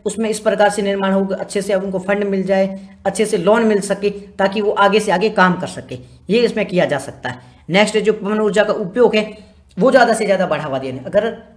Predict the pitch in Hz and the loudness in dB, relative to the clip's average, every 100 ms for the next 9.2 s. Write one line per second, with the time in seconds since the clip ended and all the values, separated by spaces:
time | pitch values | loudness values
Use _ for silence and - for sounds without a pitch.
0 | - - 185 196 196 196 196 190 196 196 | -14 -8 -4 -2 0 0 -2 -2 -2 -2
1 | 202 214 202 - - 170 190 196 196 170 | -2 -2 -4 -10 -12 -8 -6 -2 0 0
2 | 226 247 240 220 247 247 240 254 269 269 | 0 0 0 -2 -2 -4 2 4 6 4
3 | 254 196 196 185 175 175 170 170 139 - | 4 4 4 0 -2 -2 -2 -4 -8 -8
4 | 135 - _ - 185 - 185 202 226 220 | -14 -18 _ -12 -10 -6 -2 0 2 2
5 | 220 226 196 220 240 - 220 247 240 - | 0 -2 -2 -2 -2 -2 -4 -2 -6 -6
6 | 202 247 262 214 202 156 131 135 135 - | -6 2 2 4 2 0 -4 -10 -14 -20
7 | - - 208 240 214 185 196 214 - 196 | -14 2 2 4 0 2 2 0 -4 -6
8 | - 220 214 202 202 226 196 185 190 180 | 4 4 4 2 4 4 2 2 2 0
9 | 156 254 | -4 -6